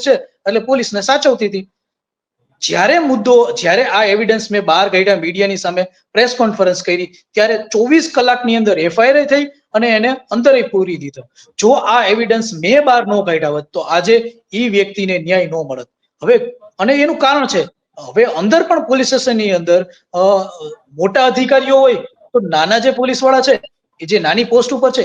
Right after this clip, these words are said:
એ તો શું કરવાના છે? એનાથી તો કાંઈ થવાનું નથી, કારણ કે ટ્રાન્સફર કરી દે, એક નો એવી ઘણી જાતની એને પ્રોબ્લેમ થતી હોય. ત્યારે અમારા લોકો, અમારા લોકો સુધી ઈ વાત પહોંચી જાય, તો અમે અહીંયા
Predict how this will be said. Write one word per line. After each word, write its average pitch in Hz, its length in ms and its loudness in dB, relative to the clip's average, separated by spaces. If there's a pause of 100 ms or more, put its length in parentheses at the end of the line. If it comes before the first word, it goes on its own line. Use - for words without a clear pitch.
(120)
એ 208 40 -4
તો 214 80 2
શું 294 180 -4
કરવાના 247 320 2
છે? 233 140 -8 (300)
એનાથી 226 260 0
તો 269 120 2
કાંઈ 262 160 0
થવાનું 262 320 2
નથી, 240 160 -4
કારણ - 380 -6
કે 254 80 2
ટ્રાન્સફર 247 420 0
કરી 233 140 2
દે, 226 100 0
એક 233 120 0
નો 277 200 2
એવી 247 380 -2
ઘણી 226 220 0
જાતની 220 260 -2
એને 214 120 -4
પ્રોબ્લેમ 208 360 -2
થતી 196 240 -8
હોય. 175 120 -4 (340)
ત્યારે 247 240 2
અમારા 247 460 0
લોકો, 277 260 2
અમારા 262 720 0
લોકો 226 320 2
સુધી 262 240 -2
ઈ 240 160 0
વાત 214 280 2
પહોંચી 240 260 0
જાય, 175 160 2
તો - 380 -16
અમે 240 140 -4
અહીંયા 220 360 -2